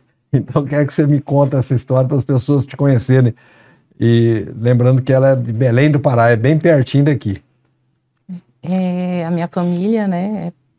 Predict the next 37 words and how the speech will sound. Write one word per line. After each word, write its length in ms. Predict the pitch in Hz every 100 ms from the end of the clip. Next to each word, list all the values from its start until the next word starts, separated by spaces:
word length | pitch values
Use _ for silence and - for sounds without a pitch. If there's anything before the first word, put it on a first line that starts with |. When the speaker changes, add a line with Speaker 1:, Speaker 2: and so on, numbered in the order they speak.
| _
Speaker 2:
todo 240 | - 196 214
mundo 200 | 202 196
é 60 |
médico. 540 | 185 156 175 - - 233 _ _ _ _
Speaker 1:
A 60 | -
família 400 | 143 131 147 156
Speaker 2:
Isso, 80 | 123
Speaker 1:
toda, 260 | 131 120 185
né? 40 |
Speaker 2:
toda. 340 | 165 - 147 156 _ _ 185
Mãe, 400 | 190 190 170 -
pai, 800 | - 170 180 185 185 175 165 160 - - _ _
primas, 840 | - 208 208 196 180 170 160 156 -
tios 600 | - 190 196 190 180 170
de 40 | 170
primeiro 400 | 170 165 165 160
grau. 540 | 160 156 180 180 180 - _ _ _ _ _
E 60 | 180 180
Speaker 1:
Meu 80 |
Speaker 2:
aí, 840 | 175 175 180 180 190 196 196 196 190
Speaker 1:
Deus. 80 | 185
Speaker 2:
meio 200 | 190 208
que 100 | 196
a 80 | 196
gente, 240 | 208 -
eu 160 | - 214
cresci, 800 | 214 247 269 - 240 247 294 330 _ -
olha, 520 | 185 180 160 131 - _ _ _ _ -
vai 220 | 175 185
fazer 320 | 190 185 170
residência 440 | 185 185 180 190 -
em 40 |
São 160 | 190 185
Paulo, 720 | - 180 190 233 302 381 - _ _ _ _
volta 300 | 180 180 190
pra 160 | 196 233
cá. 340 | - 185 -